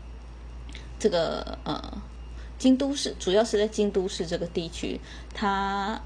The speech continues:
筛选了二零一九年到二零二零年所新开的餐厅里面，他挑选了四家是比较有自己独特个性的，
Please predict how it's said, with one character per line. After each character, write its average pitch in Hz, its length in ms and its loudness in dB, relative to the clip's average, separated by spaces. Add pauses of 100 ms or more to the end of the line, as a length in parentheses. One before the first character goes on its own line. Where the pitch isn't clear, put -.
(140)
筛 220 280 4
选 - 300 0
了 - 320 0
二 226 140 10
零 175 480 0
一 247 100 4
九 233 220 4
年 - 280 -2 (120)
到 185 160 6
二 202 160 2
零 180 200 0
二 208 140 6
零 165 240 -2
年 156 260 -2 (280)
所 165 200 -2
新 277 300 2
开 254 260 2
的 247 240 2 (340)
餐 247 240 4
厅 254 220 6
里 214 140 0
面， 180 220 -2
他 190 160 -4
挑 190 280 -4
选 - 280 -6
了 - 100 -8
四 - 360 -2
家 165 360 -2 (220)
是 - 280 4 (300)
比 160 100 -2
较 196 360 4
有 156 300 -2 (260)
自 240 120 0
己 190 180 -2
独 196 220 0
特 269 260 4
个 220 260 6
性 - 280 0 (380)
的， 85 500 0